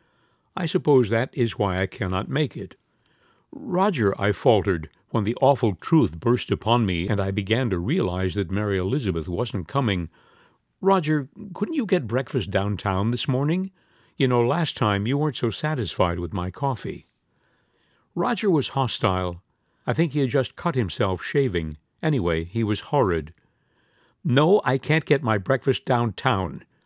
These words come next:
He actually snapped at me. "Really, Sally,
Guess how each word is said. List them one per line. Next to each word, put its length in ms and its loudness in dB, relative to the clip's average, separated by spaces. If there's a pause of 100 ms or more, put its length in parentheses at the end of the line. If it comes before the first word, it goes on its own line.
(340)
He 140 -4
actually 400 -4
snapped 500 -6
at 160 -10
me. 260 -12 (600)
"Really, 240 6
Sally, 500 0